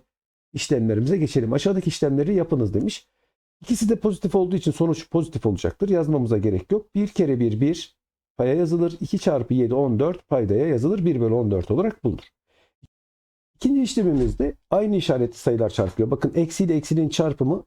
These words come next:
artıdır. Sonrasında çarpma işleminde çapraz sadeleştirme yapılabilir çocuklar. Paylarla paydalar arasında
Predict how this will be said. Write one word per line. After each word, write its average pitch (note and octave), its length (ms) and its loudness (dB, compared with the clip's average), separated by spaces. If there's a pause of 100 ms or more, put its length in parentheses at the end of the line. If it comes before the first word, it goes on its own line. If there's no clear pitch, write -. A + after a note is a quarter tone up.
(140)
artıdır. C3+ 640 -2 (300)
Sonrasında B3 680 0 (240)
çarpma F#3+ 340 0
işleminde D#3+ 400 0
çapraz G3+ 400 -2
sadeleştirme E3+ 560 0
yapılabilir D3+ 400 0
çocuklar. G2+ 400 -4
Paylarla D#3+ 600 0
paydalar D#3+ 460 0
arasında C#3 640 0